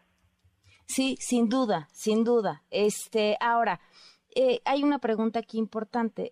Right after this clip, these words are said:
porque todos hemos estado hablando todo este día sobre la importancia de poner atención,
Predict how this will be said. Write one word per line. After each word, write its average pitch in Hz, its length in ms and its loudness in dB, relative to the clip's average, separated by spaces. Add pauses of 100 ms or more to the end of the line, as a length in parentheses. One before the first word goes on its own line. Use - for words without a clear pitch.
porque 208 240 -6
todos 247 600 -2 (180)
hemos 202 240 -2
estado 190 240 -4
hablando 180 320 -4
todo - 120 -6
este 165 200 -8
día 170 160 -2
sobre 165 260 -8
la 156 60 -6
importancia 160 520 -6
de - 40 -16
poner 147 240 -2
atención, 185 840 -2